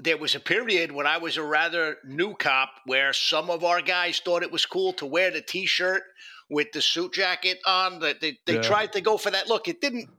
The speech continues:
Speaker 1: go well in the Bronx, though. It just, it didn't fit. It was, it's kinda off.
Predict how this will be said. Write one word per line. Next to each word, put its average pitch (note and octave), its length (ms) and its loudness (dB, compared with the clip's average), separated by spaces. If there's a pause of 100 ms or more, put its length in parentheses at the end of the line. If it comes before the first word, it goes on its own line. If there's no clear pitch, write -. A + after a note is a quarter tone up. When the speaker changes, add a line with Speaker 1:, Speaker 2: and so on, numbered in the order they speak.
Speaker 1:
go A#3+ 240 2
well D3+ 300 2
in B2+ 80 -2
the B2 80 0
Bronx, A#2+ 420 0
though. G#2+ 220 0
It A2+ 80 0
just, - 240 0
it G3 140 0
didn't - 240 -2
fit. - 260 0 (400)
It D3 60 -14
was, C3 240 -4 (320)
it's - 80 -14
kinda F#3+ 220 2
off. F3+ 440 0